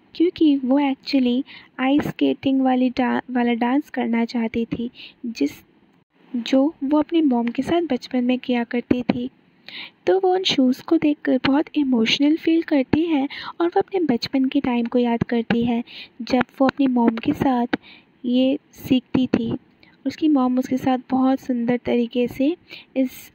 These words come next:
ice dance को perform करती थी, तो वो थोड़ी सी emotional हो जाती है। Then हम देखते हैं सांथियान फिर से लड़की बनकर अपनी मॉम की यादों को फिर से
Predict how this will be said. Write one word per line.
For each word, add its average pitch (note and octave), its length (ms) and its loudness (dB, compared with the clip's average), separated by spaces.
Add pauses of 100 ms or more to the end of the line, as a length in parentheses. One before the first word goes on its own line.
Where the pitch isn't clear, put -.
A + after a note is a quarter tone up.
ice B3 460 -2
dance A#3 440 -2
को - 100 -10
perform B3 480 -2
करती C#4 360 -2
थी, D4+ 260 -2 (420)
तो G4 320 -2
वो C4 180 2
थोड़ी B3 300 2
सी - 160 -2 (140)
emotional A#3+ 640 0
हो A#3+ 120 2
जाती A#3 440 -2
है। B3 180 -2 (560)
Then A3 200 -2
हम C4+ 200 4
देखते E4 320 0
हैं D#4 200 2
सांथियान C4+ 560 -2
फिर E4 140 -2
से C#4+ 200 0
लड़की A#3 400 0
बनकर B3+ 580 0
अपनी B3 220 0
मॉम A#3 300 0
की C#4+ 200 2
यादों A#3+ 300 2
को B3+ 140 0
फिर B3 200 0
से C#4+ 320 0